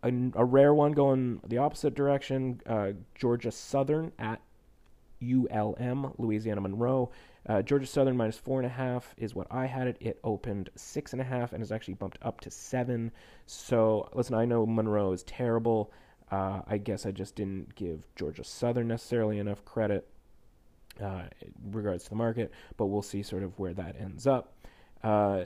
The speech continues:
U T R G V, Texas Rio Grande Valley, I believe is, <laughs> is the acronym there, against U M K C, Missouri, Kansas City. Not Kansas, thanks Donald Trump.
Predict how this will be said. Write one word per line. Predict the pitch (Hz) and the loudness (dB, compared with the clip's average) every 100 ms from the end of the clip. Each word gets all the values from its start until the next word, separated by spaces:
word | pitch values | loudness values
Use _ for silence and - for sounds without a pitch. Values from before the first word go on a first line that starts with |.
| - - - _ - - - | -6 -18 -20 _ -20 -20 -12
U | 123 156 156 | -2 -2 -2
T | - 160 151 | -4 -2 0
R | 135 139 | 2 0
G | 139 135 131 | 0 2 2
V, | 120 135 113 - - | 2 2 2 -4 -14
Texas | - 131 - - 156 - | -8 -6 -6 -4 -4 -6
Rio | 123 123 135 135 | -6 0 2 2
Grande | 131 107 113 117 113 - - | 0 0 2 2 0 -4 -12
Valley, | 107 104 110 104 90 - - - - - - | -6 2 4 4 0 -10 -20 -20 -20 -16 -10
I | |
believe | 98 95 82 | -6 -4 -6
is, | 90 - - 120 - | -8 -12 -14 -14 -10
<laughs> | 147 131 | -8 -6
is | 110 110 | -6 -6
the | 98 | -4
acronym | 107 101 104 98 | -4 -4 -6 -4
there, | 127 123 123 - - | -2 -2 -4 -12 -6
against | 113 101 113 | -2 -2 2
U | 135 143 | 6 6
M | 113 107 | 6 0
K | 104 113 90 | -2 -4 -6
C, | - 120 120 | -2 0 0
Missouri, | 101 98 92 | 0 -4 -6
Kansas | - 90 - | -6 -8 -8
City. | - - 117 110 104 - - - | -10 -2 0 0 -2 -8 -20 -4
Not | 120 131 | 0 0
Kansas, | - 127 110 110 110 - - - - | 0 -2 0 0 -2 -6 -20 -20 -14
thanks | - 87 - | -8 -8 -6
Donald | 87 82 | -8 -8
Trump. | - 147 147 - | -4 0 0 -2